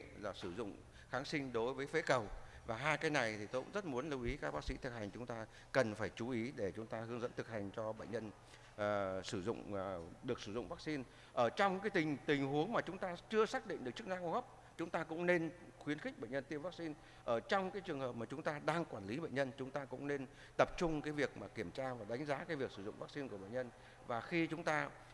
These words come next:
ờ, cho bệnh nhân xuất viện vì các cái đợt cấp, chúng ta cũng lưu ý là hướng dẫn bệnh nhân sau khi ra viện để chúng ta có thể tiêm được vaccine một cách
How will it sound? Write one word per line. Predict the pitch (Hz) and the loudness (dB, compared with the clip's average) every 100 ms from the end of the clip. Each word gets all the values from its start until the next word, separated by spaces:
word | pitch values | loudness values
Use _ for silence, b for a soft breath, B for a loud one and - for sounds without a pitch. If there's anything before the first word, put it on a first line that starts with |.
| B - | B 0
ờ, | 113 113 110 107 | 2 4 2 4
cho | 151 | 4
bệnh | 135 | 4
nhân | 127 135 | 2 0
xuất | 180 | 0
viện | 135 113 101 | 2 2 0
vì | |
các | 101 139 | -4 -2
cái | 156 | -2
đợt | 110 | 0
cấp, | 160 - | -2 -2
chúng | 110 117 | -10 -4
ta | 123 | -4
cũng | 127 | -2
lưu | 127 120 | -2 0
ý | 104 147 | -2 -4
là | 120 98 101 | -6 -6 -4
hướng | 131 | 0
dẫn | 135 160 | 0 0
bệnh | 101 | -2
nhân | 123 117 | -2 -2
sau | 135 120 | -6 -6
khi | 127 | -6
ra | 123 | -6
viện | 113 117 - B B B | -2 -2 -4 B B B
để | 101 | -4
chúng | - 123 | -2 -2
ta | 135 127 | -2 -2
có | 113 139 | 0 0
thể | 156 107 69 - - | 2 0 0 -10 0
tiêm | 143 117 | 0 2
được | 95 | -2
vaccine | 147 151 123 | -2 0 -2
một | 104 | 0
cách | 151 | -4